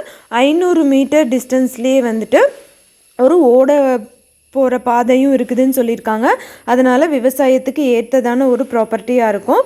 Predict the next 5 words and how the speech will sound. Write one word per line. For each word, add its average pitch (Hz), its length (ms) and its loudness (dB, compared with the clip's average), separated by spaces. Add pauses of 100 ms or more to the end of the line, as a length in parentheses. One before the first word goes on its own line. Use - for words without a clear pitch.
(420)
ஒரு 330 440 4
ஏக்கரோட 254 560 0
விலை 247 200 0 (100)
நாலரை 254 340 0
லட்சம் 247 360 -2